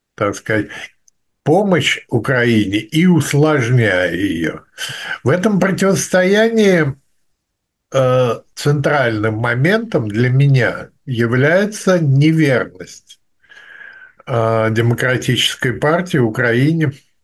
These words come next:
Ну, фактически то, о чем мы много раз говорили, э, соглашение между, э, Байденом и Путиным, демократической партией и Кремлем.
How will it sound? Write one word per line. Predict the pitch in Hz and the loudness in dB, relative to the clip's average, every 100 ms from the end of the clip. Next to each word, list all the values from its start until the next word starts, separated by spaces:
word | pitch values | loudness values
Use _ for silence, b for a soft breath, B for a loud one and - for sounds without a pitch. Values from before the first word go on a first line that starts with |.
| - | -2
Ну, | 139 180 | 0 0
фактически | - 143 139 - 165 190 - - 180 165 165 _ _ _ _ | -2 -4 -2 -2 0 0 -2 -2 0 0 -4 _ _ _ _
то, | - 143 | 0 2
о | 147 | 2
чем | 147 143 | 2 2
мы | 139 135 | 4 4
много | 135 131 123 | 4 2 0
раз | 123 123 117 | -2 -2 0
говорили, | 127 127 151 196 143 104 B B B B - | 0 2 0 0 -2 -4 B B B B -6
э, | 117 117 113 | -2 0 -2
соглашение | - 135 135 160 - 147 110 92 95 | -2 2 2 2 0 0 0 -2 -4
между, | 101 107 92 104 107 98 107 135 - | -2 -2 -4 -2 0 0 -2 -10 -6
э, | 104 101 101 | -4 -2 -4
Байденом | 110 143 185 175 135 110 104 | -2 0 0 2 2 2 -2
и | 107 | -4
Путиным, | - 151 170 143 135 107 | 0 0 0 0 0 0
демократической | 107 104 104 - 117 110 170 147 - - 120 | -2 -2 -2 -2 -2 0 0 0 -2 -2 -4
партией | 107 - - - 117 101 | -2 -2 -2 -2 -2 0
и | |
Кремлем. | - 110 107 117 147 185 | 0 -2 0 0 0 -2